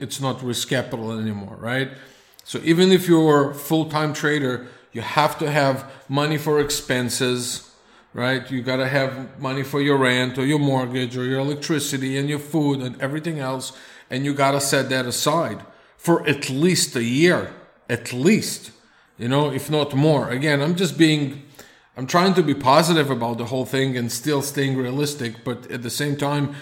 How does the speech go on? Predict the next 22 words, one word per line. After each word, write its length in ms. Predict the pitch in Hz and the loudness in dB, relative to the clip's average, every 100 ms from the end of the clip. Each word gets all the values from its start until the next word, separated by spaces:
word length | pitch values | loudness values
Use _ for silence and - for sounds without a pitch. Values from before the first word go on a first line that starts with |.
| - - _ | -16 -20 _
obviously 480 | - 143 147 147 139 | -6 -4 -4 -4 -2
you 100 | 131 | -2
understand 520 | 127 123 - 143 143 | -2 -6 -4 -2 -2
that 140 | 131 120 | -4 -6
if 120 | 117 | -6
you 80 | 127 | -4
have 340 | 127 123 120 | -2 -2 -2
all 220 | 147 143 | -2 0
your 140 | 143 139 | 0 -2
capital 640 | 151 139 135 131 123 120 - - _ _ _ _ - | 0 0 0 -2 -2 -6 -10 -20 _ _ _ _ -2
in 200 | 156 156 | 0 2
your 100 | 135 | 0
trading 420 | - 156 160 151 | 2 4 4 2
account 540 | 127 135 120 120 117 | -2 -2 -2 -4 -8
and 140 | 131 127 | -6 -4
you 80 | 135 | -2
have 240 | 131 120 | -2 -2
nothing 320 | 135 139 147 | -4 -4 -4
on 100 | 139 | -6
the 60 | 120 | -6
side, 340 | - 151 147 120 | -4 0 0 -2
it, 140 | 127 | -8